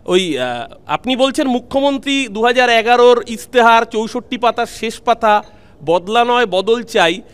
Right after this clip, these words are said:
আর আজকে মুখ্যমন্ত্রী বলছেন চারের বদলা আট। মুখ্যমন্ত্রী কি বলেছেন? "আটজন মানুষকে আমি,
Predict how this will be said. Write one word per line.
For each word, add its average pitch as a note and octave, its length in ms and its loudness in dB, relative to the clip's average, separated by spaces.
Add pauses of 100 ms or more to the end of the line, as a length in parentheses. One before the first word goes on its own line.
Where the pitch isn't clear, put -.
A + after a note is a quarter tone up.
(140)
আর E3+ 120 2
আজকে G3 320 -2
মুখ্যমন্ত্রী B3+ 600 -4
বলছেন B3+ 380 -8
চারের A3 400 0
বদলা A3 340 -2
আট। G#3+ 120 -4
মুখ্যমন্ত্রী A#3+ 480 -6
কি A3+ 80 -14
বলেছেন? B3+ 340 -6
"আটজন F3+ 300 -4
মানুষকে A3+ 400 -8
আমি, A3+ 220 -6